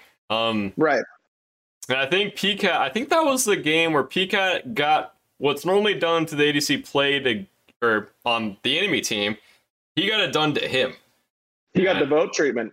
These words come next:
Speaker 1: yeah, he did not have fun that set, or one of those games. I
Speaker 2: Mm.
Speaker 1: remember that in particular. Um,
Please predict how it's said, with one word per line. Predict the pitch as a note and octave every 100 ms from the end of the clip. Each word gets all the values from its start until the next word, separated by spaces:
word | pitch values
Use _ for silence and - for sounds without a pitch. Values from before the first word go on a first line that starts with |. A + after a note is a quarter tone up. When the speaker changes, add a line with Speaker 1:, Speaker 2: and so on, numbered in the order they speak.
| _
Speaker 1:
yeah, | C#3 E3 D#3 A#2+
he | D#3
did | E3 B2+
not | C3 C3+
have | B2+ A#2
fun | C3+ D#3
that | G2 D2+ -
set, | F#2+ E2+ -
or | A#2+
one | A#2 B2
of |
those | G2+ F#2
games. | G#2 F2+ A2+
I | C3
Speaker 2:
Mm. |
Speaker 1:
remember | C3 A2+ G#2
that | G2+
in | F2+
particular. | - G#2 G2 F#2+ F2+ - _ _ _ _ -
Um, | G2+ G2+ G2 F#2+ F2+